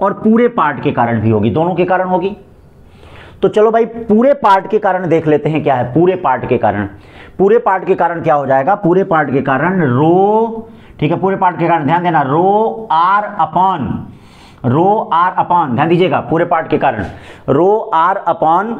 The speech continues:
ठीक है भाई, rho R upon क्या होता है, three epsilon naught होता है, rho R upon कितना होता है? three epsilon naught। तो यहाँ देखिए थ्री छिपा हुआ है, थ्री यहाँ छिपा हुआ है, इसे हम रेशियो लेंगे तो कट जाएगा, उससे कोई मतलब नहीं है। तो ये देखिए rho R upon क्या हो जाएगा? three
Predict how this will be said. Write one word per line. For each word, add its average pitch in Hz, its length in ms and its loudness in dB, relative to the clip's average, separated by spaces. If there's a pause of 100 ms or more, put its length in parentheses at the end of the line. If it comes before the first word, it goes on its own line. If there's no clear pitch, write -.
(100)
ठीक 156 160 0
है 165 380 -2
भाई, 120 160 2
rho 151 320 2
R 143 100 2 (100)
upon 139 300 -2
क्या 156 100 2
होता 131 220 0
है, 127 220 0
three 180 340 0
epsilon 165 560 -2
naught 123 220 -2
होता 104 220 -2
है, 90 240 -6 (720)
rho 113 140 2
R 147 140 2
upon 151 260 -2
कितना 151 180 -2
होता 151 200 -2
है? 185 120 -2
three 160 180 0
epsilon 156 340 -2
naught। 165 240 -2 (260)
तो 143 60 0
यहाँ 151 140 0
देखिए 165 260 -4
थ्री 160 200 2
छिपा 165 300 0
हुआ 135 220 0
है, 123 160 -4 (160)
थ्री 131 180 0
यहाँ 131 160 2
छिपा 131 200 -2
हुआ 135 100 0
है, 131 60 -2
इसे 127 120 -4
हम 135 140 2
रेशियो 135 300 0
लेंगे 139 220 0
तो - 120 -2
कट 120 180 -2
जाएगा, 127 380 2 (360)
उससे 143 220 -2
कोई 151 180 -2
मतलब 139 360 0
नहीं 135 180 2
है। 90 160 -2 (600)
तो 147 60 0
ये 156 60 2
देखिए 156 260 -2
rho 139 200 0 (220)
R 165 180 2 (100)
upon 160 320 -2
क्या 160 100 2
हो 135 100 0
जाएगा? 131 280 2 (100)
three 160 200 0